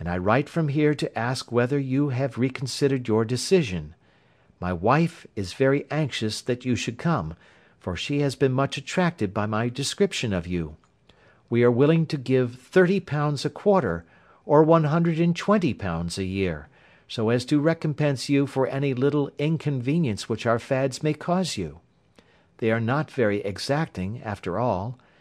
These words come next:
My wife is fond of a particular shade of electric blue, and would like you to wear such a dress indoors in the morning. You need not, however, go to the expense of purchasing one, as we have one belonging to my dear daughter Alice,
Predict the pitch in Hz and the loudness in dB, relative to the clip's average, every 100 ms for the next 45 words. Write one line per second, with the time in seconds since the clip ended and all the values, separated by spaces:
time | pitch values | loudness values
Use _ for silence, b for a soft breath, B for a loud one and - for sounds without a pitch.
0 | b b b 113 113 113 135 - 120 - | b b b 0 4 4 4 0 -6 0
1 | 131 131 143 127 117 - 120 160 - 131 | 2 4 2 0 0 -2 -4 -4 -2 -2
2 | 120 - 127 131 151 127 110 98 120 123 | -2 -2 0 0 0 0 -2 -2 -4 -4
3 | - - - 131 127 117 127 B B B | -6 -6 -2 0 2 0 -4 B B B
4 | 127 131 151 151 170 165 151 139 151 151 | -4 -2 0 2 0 0 -2 0 2 2
5 | - 156 147 135 143 143 135 - 151 156 | 0 -4 -4 -4 -2 -2 -2 -6 -4 -2
6 | 135 160 139 131 139 143 147 160 131 82 | 0 2 2 0 -2 -2 0 0 -2 -6
7 | 78 _ _ _ _ _ _ 117 135 120 | -14 _ _ _ _ _ _ -4 -2 -2
8 | 101 95 123 104 95 90 85 98 95 110 | -2 -2 -2 -2 -4 -4 -6 -8 -2 -2
9 | 117 - 120 113 - 127 127 156 - - | -2 -4 -4 -4 -4 -4 -4 -4 -4 -4
10 | 190 - - 98 87 87 113 135 b b | -4 -4 -6 -6 -4 -4 -6 -8 b b
11 | b b 85 85 120 151 143 135 127 131 | b b -10 -6 -2 0 0 -2 0 0
12 | 120 120 120 123 127 127 - 113 107 107 | 0 0 2 0 -2 -6 -4 -2 -2 -2
13 | 156 165 135 139 131 135 - 117 95 110 | 0 0 0 -2 0 -4 -4 -2 -2 -2
14 | - | -6